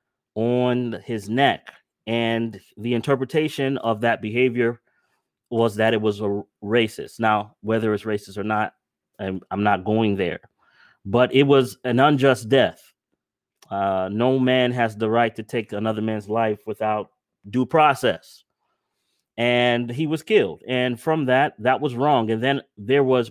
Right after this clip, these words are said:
were protests, and there are protests taking place. And these protests are protesting injustices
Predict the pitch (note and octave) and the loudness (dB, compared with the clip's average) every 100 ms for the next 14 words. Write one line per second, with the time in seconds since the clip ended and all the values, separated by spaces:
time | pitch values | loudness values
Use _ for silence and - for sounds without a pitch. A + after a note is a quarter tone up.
0 | - G#2+ B2 - A#3 A#3+ - F#2 - G#2 | -6 -2 -2 0 0 2 2 0 -2 -10
1 | G#2 A#2+ D3 F3+ - F3+ C#3+ G#2+ E2+ - | -6 0 0 0 0 -4 -2 -6 -4 -6
2 | C3 C3 A#2+ C#3 A#2+ E2 - G#2 G2+ - | -4 -6 -4 0 0 -2 -4 -4 -4 -10
3 | - _ - C3 C#3 - F#3+ G3 F#3+ F3 | -20 _ -2 0 0 2 4 4 4 2
4 | F3+ A#2 - F3 F3+ F3+ E3 - E3+ D#3+ | 2 2 2 2 2 2 -2 -2 -2 -2
5 | D3+ D3+ B2+ D#3+ - - C#3 - A#2+ A#2+ | -2 -2 -2 -2 -4 -8 -8 -4 -2 0
6 | D3 - | -2 -8